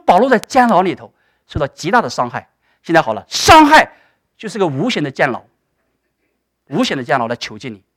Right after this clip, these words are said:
有没有这个问题？无形的监牢来囚禁你。很多人一生活在伤害当中。我遇到一个人，他年轻的时候被人伤害，他怎么也出不来，从此得了忧郁症。他一辈子从那个伤害中出不来，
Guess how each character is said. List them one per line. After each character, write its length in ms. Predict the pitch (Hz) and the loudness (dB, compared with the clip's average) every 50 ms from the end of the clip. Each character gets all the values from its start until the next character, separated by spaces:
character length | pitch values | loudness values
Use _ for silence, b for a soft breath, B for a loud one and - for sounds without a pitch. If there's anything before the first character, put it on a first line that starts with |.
| _ _ _ | _ _ _
有 100 | 175 226 | 2 4
没 80 | 277 | 4
有 60 | 277 226 | 4 4
这 40 | |
个 60 | 214 214 | 0 0
问 160 | 226 226 214 | 0 0 0
题？ 180 | 202 190 196 _ _ _ _ _ _ | -2 -4 -6 _ _ _ _ _ _
无 260 | - 139 143 208 311 330 | -6 -4 0 2 2 2
形 160 | - 233 175 | 0 -2 -6
的 80 | 151 | -8
监 160 | 139 - 180 151 | -6 -2 -2 -2
牢 100 | 135 117 | 0 -2
来 80 | 113 120 | -4 -6
囚 180 | - - 110 107 | -12 -14 -18 -14
禁 140 | 123 123 | -12 -12
你。 100 | 107 92 _ _ _ b b b b b b | -12 -12 _ _ _ b b b b b b
很 320 | b - - 190 185 208 233 | b 0 4 4 4 4 4
多 140 | 320 320 | 4 2
人 100 | 247 233 - 311 | 2 2 -2 -6
一 60 | 277 | -8
生 220 | - 302 311 - | -4 -2 -4 -2
活 160 | - - 208 | -2 -2 -2
在 100 | 196 156 | -2 -2
伤 260 | 143 - - 226 196 180 | -4 -2 0 0 0 0
害 140 | 190 160 | 0 -2
当 180 | 135 131 127 123 | -2 -2 -6 -8
中。 160 | 131 131 131 _ _ _ | -8 -12 -14 _ _ _
我 160 | - 151 160 | -4 -4 -2
遇 80 | 208 254 | 0 2
到 120 | 233 190 | 2 2
一 80 | 170 165 | 0 0
个 100 | 160 151 | -2 -4
人， 180 | 123 117 120 _ b b b b b | -4 -6 -10 _ b b b b b
他 140 | b - 214 | b 0 2
年 220 | 190 175 196 254 233 | 4 4 2 2 0
轻 140 | - 320 | -2 0
的 100 | 302 277 | 0 0
时 100 | 240 - | 0 0
候 80 | 190 170 | -2 -2
被 140 | - 233 196 | 0 0 0
人 100 | 156 143 | 0 0
伤 220 | - - 190 180 | 0 0 0 0
害， 120 | 180 185 160 | 2 0 -4
他 140 | - - - _ | -4 -6 -12 _
怎 160 | - - - 294 | 0 4 6 6
么 80 | 370 | 8
也 80 | 359 269 | 6 4
出 160 | - - 285 | 2 2 2
不 80 | 277 185 | 2 4
来， 200 | 123 120 135 - _ _ _ _ _ _ _ - | 4 2 -2 -6 _ _ _ _ _ _ _ -16
从 160 | - 196 214 | -10 -10 -10
此 80 | 196 | -8
得 120 | 170 175 160 | -4 -4 -4
了 80 | 143 | -4
忧 100 | 156 151 | -4 -6
郁 100 | 143 120 | -8 -10
症。 160 | 104 - 113 104 _ _ - _ _ _ _ | -12 -14 -18 -20 _ _ -20 _ _ _ _
他 100 | - 277 | -12 -10
一 120 | - 320 330 | -6 -6 -6
辈 240 | - - 392 359 | 0 4 4 4
子 200 | - - - - _ _ _ _ _ _ | 4 2 -6 -20 _ _ _ _ _ _
从 100 | - 208 | -8 -6
那 60 | 190 | -6
个 60 | 170 | -4
伤 160 | - 208 185 | -2 -2 -2
害 100 | 175 196 | -2 -2
中 140 | 190 170 143 | -6 -8 -10
出 140 | - - 165 | -16 -16 -12
不 80 | 139 | -10
来， 140 | 123 104 104 | -10 -10 -12